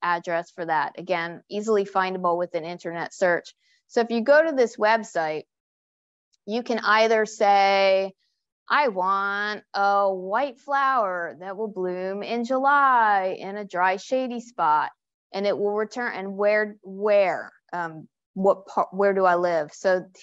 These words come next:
his work is in the mid-Atlantic. It doesn't come any further south than Virginia. So it's not quite our area, but very helpful nonetheless. So,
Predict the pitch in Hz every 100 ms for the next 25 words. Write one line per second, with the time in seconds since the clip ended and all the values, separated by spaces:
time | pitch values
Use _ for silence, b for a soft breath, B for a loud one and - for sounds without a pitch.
0 | - 240 254 240 214 208 214 - 190 190
1 | 196 190 196 190 185 175 175 170 160 _
2 | 185 190 202 - 202 196 185 196 190 185
3 | 185 185 175 175 - 175 180 175 180 165
4 | 147 107 - 170 160 185 190 190 - _
5 | _ _ - 240 233 233 190 185 190 185
6 | 185 180 180 175 180 - 214 214 208 185
7 | - 190 190 175 170 170 147 - _ _
8 | _ _ _ - 226 202 185